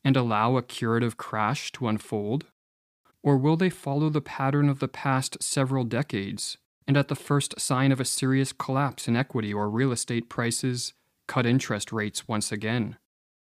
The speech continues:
If they choose the latter, they will be flirting with fire. For as Ludwig von Mises explains, "If once public opinion is convinced that the increase in the quantity of money will continue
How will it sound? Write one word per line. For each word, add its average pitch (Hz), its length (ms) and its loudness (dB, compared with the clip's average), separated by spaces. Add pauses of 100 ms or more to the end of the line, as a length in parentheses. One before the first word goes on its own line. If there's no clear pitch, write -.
(420)
If 143 240 0
they 156 140 4
choose 143 400 2
the 143 120 2
latter, 110 520 0 (280)
they 127 120 2
will 117 180 2
be 127 140 0
flirting 120 440 0
with 104 140 -4
fire. 110 540 -2 (640)
For 143 220 4
as 120 120 4
Ludwig 135 360 4
von 127 260 4
Mises 117 400 0
explains, 113 760 -2 (1200)
"If 151 180 2
once 147 400 2
public 156 400 0
opinion 147 460 4
is 139 100 0
convinced 127 680 0
that 139 140 0
the 127 160 0
increase 139 460 2
in 147 80 4
the 143 80 2
quantity 143 560 -2
of 131 120 2
money 117 340 2
will 113 160 -2
continue 120 720 2